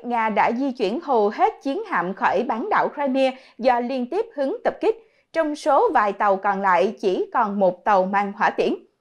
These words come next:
Nếu xét về tàu mang hỏa tiễn hành trình, hầu hết các đơn vị chiến đấu của Nga đã di dời, ngoại trừ một chiếc chưa từng khai hỏa lần nào. Đại úy Dmytro Pletenchuk, phát ngôn viên Hải quân Ukraine, cuối tuần trước cho biết,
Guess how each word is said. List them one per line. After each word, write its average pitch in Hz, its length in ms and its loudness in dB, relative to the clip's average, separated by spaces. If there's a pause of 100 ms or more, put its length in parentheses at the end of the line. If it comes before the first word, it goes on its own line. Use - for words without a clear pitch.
(300)
Nếu 277 200 2
xét 440 360 -2
về 233 220 2
tàu 226 240 0
mang 262 220 0
hỏa 240 120 -2
tiễn 214 280 -2
hành 240 240 -4
trình, 208 340 2
hầu 269 180 4
hết 339 240 -2
các 427 140 -6
đơn 254 140 -2
vị 190 200 0
chiến 262 160 -4
đấu 277 280 4
của 247 100 0
Nga 233 240 0
đã 202 300 0
di 240 200 -2
dời, 185 260 4 (220)
ngoại 233 160 2
trừ 214 260 2
một 208 340 -2
chiếc 403 180 0 (160)
chưa 269 180 4
từng 214 260 0
khai 233 140 -4
hỏa 214 160 -2
lần 240 200 -2
nào. 190 200 2 (440)
Đại 196 240 2
úy 269 320 -2
Dmytro 254 640 0
Pletenchuk, 226 720 0 (280)
phát 415 160 2
ngôn 294 220 -2
viên 277 220 -2
Hải - 240 0
quân 247 220 0
Ukraine, 220 420 0 (180)
cuối 262 220 4
tuần 262 160 -2
trước 311 220 2
cho 208 100 2
biết, 330 200 4